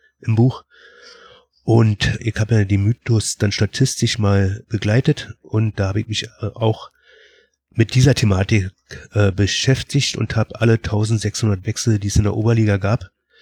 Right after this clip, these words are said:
es hieß ja Delegierung, nicht Wechsel, ja. Ich habe alle tausendsechshundert Wechsel in einer Datenbank erfasst und habe dann mal ausgewertet und demnach,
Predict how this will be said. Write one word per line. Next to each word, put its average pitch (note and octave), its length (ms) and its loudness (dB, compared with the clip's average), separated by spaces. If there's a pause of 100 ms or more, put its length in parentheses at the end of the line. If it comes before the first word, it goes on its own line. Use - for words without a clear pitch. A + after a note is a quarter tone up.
(600)
es - 160 -2
hieß - 180 0
ja G#2 80 2
Delegierung, B2 800 2
nicht G#2 300 -4
Wechsel, A#2 320 2
ja. G#2+ 260 0
Ich - 140 -10
habe G2+ 160 -8
alle A2 120 2
tausendsechshundert A2 720 -2
Wechsel G#2+ 480 -2 (400)
in A2+ 200 -2
einer G#2+ 220 4
Datenbank G#2 480 -2
erfasst - 520 -2
und A2 240 -4
habe A2 140 0
dann G#2 160 0
mal F#2+ 340 -2
ausgewertet B2 840 0 (680)
und G#2+ 280 2
demnach, G#2 540 2